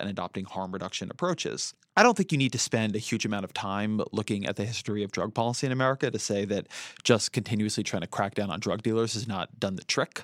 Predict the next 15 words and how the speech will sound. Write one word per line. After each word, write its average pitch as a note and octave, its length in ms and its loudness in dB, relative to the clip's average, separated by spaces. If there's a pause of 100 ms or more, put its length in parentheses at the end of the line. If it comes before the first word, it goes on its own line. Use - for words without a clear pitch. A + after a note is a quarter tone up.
(120)
And C#3 280 4
nor F3 340 4
do D#3+ 120 4
I B2+ 100 6
think A2+ 260 0
that A2 180 2
you A2 140 2
have G#2+ 240 2
to A2+ 60 -2
spend G#2+ 240 0
a G#2 40 0
lot G2+ 180 2
of G#2 40 0
time G#2+ 160 -2
wondering, G#2 460 -2